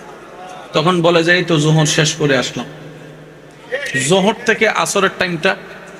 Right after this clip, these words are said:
আসর থেকে মাগরিবের টাইমটা, মাগরিব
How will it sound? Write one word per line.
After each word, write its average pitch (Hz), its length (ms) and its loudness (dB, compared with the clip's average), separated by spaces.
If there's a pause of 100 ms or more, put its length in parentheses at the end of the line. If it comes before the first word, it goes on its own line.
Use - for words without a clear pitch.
(920)
আসর 170 300 0 (100)
থেকে 208 200 4
মাগরিবের 180 460 2
টাইমটা, 190 360 2 (960)
মাগরিব 180 340 2